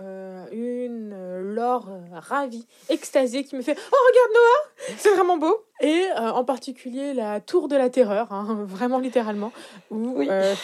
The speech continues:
Speaker 1: Laure est devenue coach saut, <laughs> alors que juste avant, c'était coach rattache de saut. <laughs> Désolée. Et, euh, vraiment super beau. Hein. Har-, m-, Harry Potter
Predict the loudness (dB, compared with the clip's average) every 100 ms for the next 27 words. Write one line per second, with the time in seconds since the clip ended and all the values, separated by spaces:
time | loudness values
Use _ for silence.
0 | -6 0 2 2 2 0 0 0 -2 -4
1 | 0 0 0 -2 -4 -2 -4 -4 -10 -6
2 | 0 0 4 6 6 2 0 0 0 0
3 | 0 -2 -2 -2 -2 -4 -2 0 0 0
4 | -2 -2 -2 -4 -2 -4 -6 -12 -16 -16
5 | -20 _ _ -20 -20 -16 -4 -2 2 4
6 | 4 2 0 2 0 -2 _ _ -10 -10
7 | -12 -12 2 4 4 2 -2 -4 -2 -2
8 | -4 -4 -4 0 2 0 -4 -6 -4 -4
9 | -4 -6 -10 -14 -10 -4 -4 -4 -6 -6
10 | -6 -8 -8 -6 -4 0 0 2